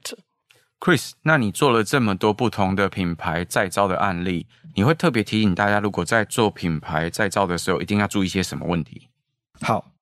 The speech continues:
Speaker 1: 我想这个问题我们用一个比较简单的方式来想它，其实我们就把品牌想成一个人。那当你要进行品牌再造，其实就是想办法让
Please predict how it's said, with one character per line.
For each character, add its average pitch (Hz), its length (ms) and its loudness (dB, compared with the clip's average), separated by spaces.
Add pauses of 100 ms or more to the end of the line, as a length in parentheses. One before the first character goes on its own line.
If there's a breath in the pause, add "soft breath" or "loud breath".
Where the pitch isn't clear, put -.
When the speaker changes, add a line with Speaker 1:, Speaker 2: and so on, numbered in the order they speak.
Speaker 1:
我 180 140 4
想 147 240 6
这 220 120 4
个 170 220 10
问 180 180 8
题 139 160 4
我 117 80 6
们 113 140 6
用 156 140 8
一 160 100 6
个 135 100 4
比 110 60 0
较 127 160 4
简 110 300 0
单 139 180 4
的 135 100 4
方 123 240 4
式 139 200 2
来 107 160 2
想 120 260 -4
它， 107 180 -4
其 127 140 -2
实 127 140 0
我 120 80 6
们 120 100 2
就 160 80 0
把 117 160 2
品 104 300 -4
牌 95 260 -6
想 101 220 -4
成 - 180 -4
一 156 80 2
个 135 140 4
人。 110 360 -2 (460 loud breath)
那 170 180 6
当 175 240 8
你 113 440 4
要 151 120 4
进 156 160 4
行 117 200 4
品 117 200 0
牌 107 220 0
再 123 240 2
造， 110 240 0
其 - 160 -6
实 113 160 -6
就 135 160 2
是 117 300 0
想 104 260 -4
办 143 180 4
法 - 280 -2
让 127 280 0